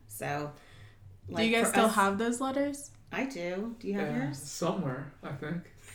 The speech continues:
Speaker 1: I know where mine are.
Speaker 2: <laughs> Okay.
Speaker 1: They're very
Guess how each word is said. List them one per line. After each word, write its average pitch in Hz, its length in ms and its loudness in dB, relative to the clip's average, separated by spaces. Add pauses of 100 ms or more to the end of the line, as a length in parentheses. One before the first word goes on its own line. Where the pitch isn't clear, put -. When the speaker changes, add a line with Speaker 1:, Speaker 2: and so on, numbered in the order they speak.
(920)
Speaker 1:
I 196 100 4
know 175 180 2
where 156 80 -4
mine 143 220 -2
are. 139 200 -2 (140)
Speaker 2:
<laughs> - 80 12 (440)
Okay. - 260 4
Speaker 1:
They're 202 100 8
very 190 200 4